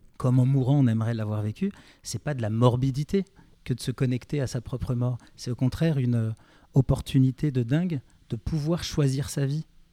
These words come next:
et de la vivre pleinement et d'être sur un registre de qualité de vie.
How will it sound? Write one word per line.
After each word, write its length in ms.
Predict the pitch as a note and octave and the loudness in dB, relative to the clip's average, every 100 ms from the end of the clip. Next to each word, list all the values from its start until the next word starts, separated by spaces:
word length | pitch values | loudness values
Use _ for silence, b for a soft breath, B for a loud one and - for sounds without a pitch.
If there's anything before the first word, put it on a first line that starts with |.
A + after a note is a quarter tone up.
| _ | _
et 100 | C#3 | -6
de 80 | A#2 | 0
la 100 | B2 | 0
vivre 380 | A#2+ D3 B2+ A#2 | 2 2 2 0
pleinement 440 | - B2+ C3 F3 - b b | 0 2 2 0 -6 b b
et 180 | C3 A#2 | -6 -2
d'être 220 | B2 C#3+ | -2 -4
sur 200 | - A#2+ | -2 0
un 40 | A#2 | 4
registre 300 | A#2+ C#3+ C3+ | 4 2 2
de 100 | B2 | 2
qualité 440 | - C3 C3 C#3+ | 4 2 4 2
de 80 | A#2+ | 4
vie. 160 | C#3 | 2